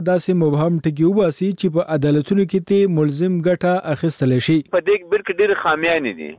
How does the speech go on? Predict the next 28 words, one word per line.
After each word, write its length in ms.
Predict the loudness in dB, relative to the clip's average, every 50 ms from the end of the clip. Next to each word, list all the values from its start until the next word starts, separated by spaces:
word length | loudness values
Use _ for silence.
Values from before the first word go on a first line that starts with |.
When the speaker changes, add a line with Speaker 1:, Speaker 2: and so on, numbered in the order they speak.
| -2 0 2
Speaker 2:
اول 260 | 2 4 2 2 0 0 0
دا 100 | 0 0 0 0 0
بحث 180 | 0 0 0 -2 -4
چې 260 | -6 -6 -4 -2 0
دا 80 | 0 0 2 0
بل 100 | 0 0 0
به 100 | -2 -2
صرف 160 | -4 -6 -6 -6 -8
د 40 | -4
اسلام 220 | -2 0 0 0 0
آباد 340 | 0 0 0 0 0 0 0 0
را 60 | 0 0
ده 100 | -2 -4 -2
پورې 220 | 0 0 2 0 0 0
که 100 | -2 -2 0 2
دا 80 | 0 0 0 -4 -12 -10 -6 -6
په 80 | -6 -2 0
ټول 180 | 0 0 0 0 0
ملک 160 | -2 -2 -2 -4 -8
کې؟ 140 | -8 -6 -6 -8 -10 -14 -16 _ -8
Speaker 1:
هم. 80 | -2 0
Speaker 2:
دوی 100 | 0 0 -2
خو 80 | -2 -2
صرف 160 | -4 -2 -2 -2
د 80 | -4 -4
اسلام 200 | -2 0 0 0 0
آباد 320 | 2 0 0 0 0 0 0
را 60 | 0